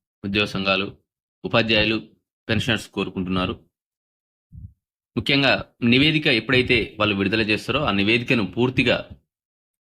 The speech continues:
వీరు అధ్యయనం చేసిన తర్వాత ఏమైనా ఇంకా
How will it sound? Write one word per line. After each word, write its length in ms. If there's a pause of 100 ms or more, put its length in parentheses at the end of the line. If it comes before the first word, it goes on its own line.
(500)
వీరు 180
అధ్యయనం 480
చేసిన 260
తర్వాత 560 (1000)
ఏమైనా 280
ఇంకా 480